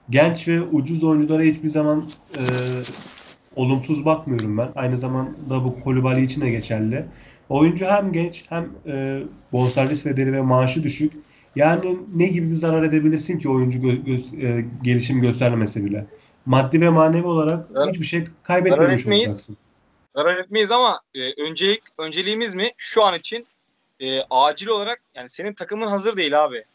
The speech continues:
Speaker 2: Yani bizim
Speaker 1: Kesinlikle öyle. Katılıyorum
Speaker 2: yani
Speaker 1: ona.
Speaker 2: bununla
Speaker 1: Aynen.
Speaker 2: ilgili uzun süredir, e, bir haber de yok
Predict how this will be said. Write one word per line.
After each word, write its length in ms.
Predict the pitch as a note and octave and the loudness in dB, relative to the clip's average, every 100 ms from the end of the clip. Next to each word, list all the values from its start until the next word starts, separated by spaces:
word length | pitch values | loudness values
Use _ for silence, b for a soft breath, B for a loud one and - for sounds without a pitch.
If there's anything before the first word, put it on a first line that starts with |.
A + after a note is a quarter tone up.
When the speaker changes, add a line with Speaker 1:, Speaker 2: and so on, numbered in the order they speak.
| _ _ | _ _
Speaker 2:
Yani 200 | C3+ B2+ | -12 -4
bizim 280 | A#2+ G#2 B2 | -4 -2 0
Speaker 1:
Kesinlikle 300 | D#3+ G3 G3+ | 0 -2 -2
öyle. 220 | E3+ A#2 | -2 -2
Katılıyorum 580 | - A#2+ C3+ D3+ F3+ D#3 | -4 -6 -2 0 0 0
Speaker 2:
yani 120 | - | -2
Speaker 1:
ona. 60 | - | -4
Speaker 2:
bununla 180 | F#3+ G#3+ | 2 4
Speaker 1:
Aynen. 120 | A#3 | 2
Speaker 2:
ilgili 200 | A#3+ A3 _ _ _ _ C#3+ | 0 -4 _ _ _ _ -8
uzun 180 | G3+ | -6
süredir, 540 | A#3 B3+ A3+ F3 D#3 C#3+ | -2 0 2 0 0 -2
e, 160 | C3+ | -2
bir 60 | C#3 | 0
haber 380 | C#3 C#3+ G3 B3+ | 0 2 2 2
de 40 | |
yok 140 | A3 | 0